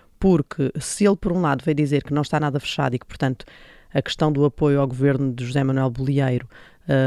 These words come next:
hum, ainda não está, eh, completamente descartado e que pode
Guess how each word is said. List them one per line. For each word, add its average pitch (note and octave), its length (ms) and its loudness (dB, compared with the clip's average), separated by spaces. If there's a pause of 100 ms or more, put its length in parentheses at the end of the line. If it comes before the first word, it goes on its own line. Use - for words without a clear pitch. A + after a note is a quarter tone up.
(160)
hum, B2 400 -2 (680)
ainda D3+ 260 4
não D3 160 2
está, C#3 640 0
eh, C#3 80 -4
completamente C3 600 -2
descartado F3+ 760 -2
e C3+ 100 -2
que B2 680 -2
pode C3 240 2